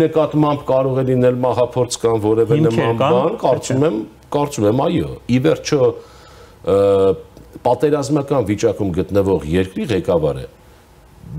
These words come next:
Speaker 1: Բոլոր տեսակի վերաբերմունքները թողնելով մի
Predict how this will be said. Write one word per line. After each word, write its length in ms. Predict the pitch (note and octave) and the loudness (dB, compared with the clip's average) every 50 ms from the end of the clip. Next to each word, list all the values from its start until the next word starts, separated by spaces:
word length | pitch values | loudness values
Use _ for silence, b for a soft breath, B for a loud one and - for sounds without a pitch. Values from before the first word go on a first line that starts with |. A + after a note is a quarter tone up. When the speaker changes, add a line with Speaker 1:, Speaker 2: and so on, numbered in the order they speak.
| D#2 D2 D2 D2 | -12 -8 -4 -2
Speaker 1:
Բոլոր 500 | G#2+ A#2+ C#3 C#3+ C#3 C3+ D3+ D#3+ D#3 D#3+ C3+ | 0 2 2 2 4 4 2 2 2 0 -2
տեսակի 400 | A#2+ - - A#2+ - - A2+ F#2+ | -2 -2 -2 -4 -2 -2 0 0
վերաբերմունքները 800 | G2 F#2+ F#2+ F#2 F2+ G2 F#2 F2+ G2 F#2 - - D#3+ E3+ E3+ F3 - | 2 2 2 0 0 -2 -2 -2 -2 -4 -2 -2 -2 -2 -2 -2 -4
թողնելով 420 | G#2 F#2+ G2 G2+ A2 C3 A#2+ A2+ | -4 -2 -2 -2 -2 -2 -4 -4
մի 60 | G2 | -6